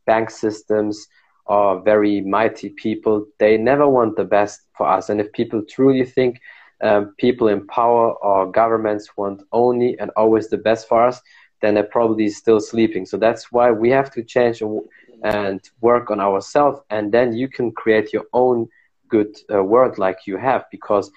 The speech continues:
even if you may be privileged now, but you worked, uh, your way into that, you work for everything. I mean, now your shape is incredible, now you look good. But as you said before, as a teenager, uh, it was not the case, but you just, um,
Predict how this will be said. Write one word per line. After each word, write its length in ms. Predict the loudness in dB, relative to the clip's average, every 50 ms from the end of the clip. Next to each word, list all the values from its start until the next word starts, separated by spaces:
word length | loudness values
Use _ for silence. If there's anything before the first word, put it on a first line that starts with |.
| -20 -20 -20 _ _ -2
even 180 | 2 2 4
if 140 | 2 2 2
you 80 | 0 2
may 140 | 2 2 2
be 120 | 2 0 -4
privileged 680 | -2 0 2 2 2 2 0 0 -2 -4 -8 -8 -4
now, 340 | 0 0 2 0 0 -4 -6 _
but 220 | -2 -2 -2 -2 -4 -6
you 80 | -4 -2
worked, 480 | 0 2 2 2 2 0 -6 _ _ _ _ _ _ -6
uh, 240 | -4 -2 -2 -4 -4 -6
your 120 | -6 -4
way 380 | 0 2 2 2 2 0 -2 -4 _ _ _ _ _
into 360 | 2 2 2 2 0 -2 -2
that, 300 | 0 0 0 -2 -6 -10 -12 _
you 80 | -8 -2
work 360 | 0 2 2 2 0 -4 -8
for 80 | -6 -4
everything. 460 | -4 -4 -4 -6 -6 -8 -10 -10 -8 -8
I 120 | -6 -6
mean, 240 | -4 -4 -4 -4 -2
now 180 | 0 0 2 2
your 120 | 2 0
shape 300 | 0 -2 -2 -2 -2 -4
is 140 | -6 -12 -12 -12
incredible, 440 | -10 -6 -4 -4 -4 -4 -6 -8
now 220 | -8 -4 -2 0 2
you 160 | 2 2 0
look 200 | 0 -2 -4 -2
good. 200 | 0 0 0 0 -4 -12 -20 _ -2
But 80 | 0 0
as 160 | 0 0 0
you 80 | -4 -6
said 300 | -2 -2 -2 -2 -2 -2
before, 300 | -6 -8 -4 -2 0 0
as 120 | 0 0 -2
a 60 | -6
teenager, 600 | -4 -4 -2 0 0 0 0 0 -2 -4 -8 -10 -10 _ _ _ _ _ _ -2
uh, 180 | 0 0 -2 -2
it 120 | -4 -4 -2
was 220 | 0 0 0 0
not 200 | 0 -2 -2 -2
the 80 | -6 -6
case, 300 | -2 0 0 0 0 0 -2
but 160 | -4 -6 -4
you 80 | -6 -6
just, 340 | -4 -4 -6 -6 -6 -6 -4
um, 260 | -4 -4 -4 -6